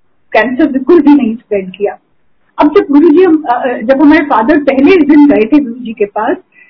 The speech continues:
तो गुरु जी ने उन्हें बताया कि आपकी बेटी की, बेटी को प्रॉब्लम है, तो दामाद को, बेटी को, सबको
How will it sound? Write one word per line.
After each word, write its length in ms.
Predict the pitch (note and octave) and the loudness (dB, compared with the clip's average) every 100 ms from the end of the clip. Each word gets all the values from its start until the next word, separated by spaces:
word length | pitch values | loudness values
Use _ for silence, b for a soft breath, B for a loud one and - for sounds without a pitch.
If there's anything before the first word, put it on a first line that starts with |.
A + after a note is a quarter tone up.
| b F4 | b -2
तो 300 | F#4 F4 D4 | 0 0 -2
गुरु 220 | A#3 D#4+ | 0 0
जी 180 | D4+ E4 | 2 2
ने 80 | |
उन्हें 220 | D#4+ D4 C#4+ | 4 4 2
बताया 420 | G#3+ G#3+ A3 B3 | -2 -4 -2 -2
कि 460 | C4+ C#4+ C#4+ C#4 - _ A3+ | 0 2 2 0 -10 _ -4
आपकी 240 | - D4+ | 0 -2
बेटी 460 | A#3 A3+ A3+ C#4 C#4 | 0 -4 -2 -4 0
की, 80 | |
बेटी 300 | D4 A3+ A3 | 0 0 0
को 160 | D4+ C#4 | 0 -2
प्रॉब्लम 460 | C4+ F#3+ F#3+ C#4 C4+ | -4 -4 -2 -4 -2
है, 220 | C4+ A4 | 0 0
तो 440 | - E4+ - - | 0 -2 -4 -8
दामाद 460 | G#3+ G#3 G#3+ B3 B3+ | -8 -6 -4 -4 0
को, 100 | C#4+ | 0
बेटी 320 | A3 G#3 A3+ | 0 -2 -4
को, 200 | - B3+ | -8 -6
सबको 420 | C4 - D4+ G4 | -6 -8 -6 -6